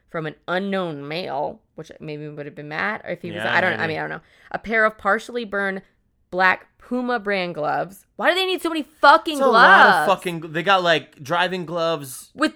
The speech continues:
Speaker 2: li-,
Speaker 1: so much
Speaker 2: weightlifting
Speaker 1: D N A on it.
Speaker 2: gloves.
Speaker 1: If you're gonna use gloves, don't fucking leave your D N A on them.
Speaker 2: God, stop jizzing all over the glove.
Speaker 1: Later, those gloves revealed that Casey's, that Cassie's blood was soaked into these gloves.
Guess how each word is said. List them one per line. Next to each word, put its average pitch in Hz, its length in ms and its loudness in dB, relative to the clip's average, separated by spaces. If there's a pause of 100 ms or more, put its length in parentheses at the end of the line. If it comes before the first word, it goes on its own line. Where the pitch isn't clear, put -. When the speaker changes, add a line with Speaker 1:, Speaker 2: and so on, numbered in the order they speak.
(120)
Speaker 2:
li-, 165 140 -8
Speaker 1:
so 208 100 8
much 190 140 4
Speaker 2:
weightlifting 180 140 -4
Speaker 1:
D 277 180 2
N 247 80 4
A 254 140 2
on 202 200 2
it. 180 120 0
Speaker 2:
gloves. 165 80 0
Speaker 1:
If 190 60 -8
you're 214 80 -2
gonna 240 120 -2
use 247 140 -8
gloves, 196 300 0
don't 190 240 -10
fucking 202 280 -6
leave 185 100 -6
your 180 100 -6
D 170 140 -8
N 170 60 -6
A 180 100 -6
on 147 320 -8
them. 180 100 -16
Speaker 2:
God, 131 100 -18
stop 135 280 -12
jizzing 143 380 -12
all 123 120 -14
over 135 140 -16
the 123 120 -18
glove. 127 380 -20
Speaker 1:
Later, 208 760 4
those 208 280 2
gloves 180 460 0 (220)
revealed 170 400 -6
that 160 320 -2 (140)
Casey's, 165 440 -12 (400)
that 170 280 0
Cassie's 202 460 -2
blood 175 300 -2
was 175 180 -8
soaked 190 300 -2
into 185 180 -6
these 165 220 -10
gloves. 156 460 -4